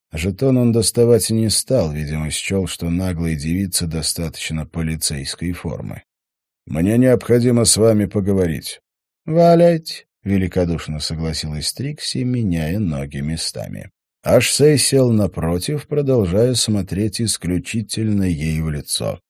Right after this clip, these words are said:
«Вы прибыли в Кленовиль сегодня утром, верно?» «Да у вас тут этих прибывших»,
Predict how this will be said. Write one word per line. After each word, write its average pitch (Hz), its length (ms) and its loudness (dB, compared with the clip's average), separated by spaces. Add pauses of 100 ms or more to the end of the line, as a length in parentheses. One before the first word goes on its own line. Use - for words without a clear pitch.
(100)
«Вы 101 220 4
прибыли 113 400 4
в 107 100 0
Кленовиль 104 520 4
сегодня 110 460 4
утром, 78 340 -2
верно?» 131 380 0 (380)
«Да 190 220 2
у 202 80 6
вас 214 260 6
тут 175 240 0
этих 180 300 2
прибывших», 175 1040 4